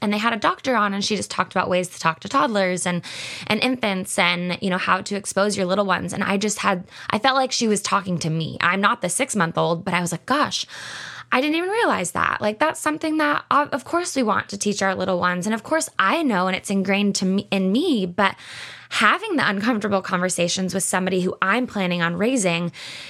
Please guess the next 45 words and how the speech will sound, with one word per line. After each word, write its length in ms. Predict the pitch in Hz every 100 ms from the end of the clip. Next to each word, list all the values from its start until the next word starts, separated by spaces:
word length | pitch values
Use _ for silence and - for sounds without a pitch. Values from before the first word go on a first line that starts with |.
| - -
it 140 | 254
needs 200 | 254 247
to 80 | 277
start 240 | - 190 180
now. 400 | 156 233 240 -
It 100 | 101
needs 200 | 185 -
to 80 |
start 280 | 196 190 185
in 120 | 185
the 60 | 175
home. 360 | - 208 233 190
It 80 |
needs 160 | 185 170
to 80 | 180
start 240 | - 185
with 140 | 196 196
Casey 380 | 208 220 226
and 80 | 196
I, 300 | 170 165 170
and 140 | 196 196
it 80 | 202
needs 220 | 202 202
to 80 | 196
start 180 | 196
with 140 | 190 185
me 180 | 196 196
being 220 | 190 180
okay 360 | 180 - 190
and 80 | 185
uncomfortable 480 | 170 - 185 175 170
that 120 | 170
I 120 | 165 160 151
don't 300 | 180 165 151
know 280 | 165 151 147
a 80 | -
lot. 320 | 143 113 98 -
And 120 | 185
that's 200 | 202 196
hard 240 | 180 165
to 120 | - 160
admit. 320 | 151 131 -
You 140 | 180
guys 240 | 180 175 175
know 280 | 170 170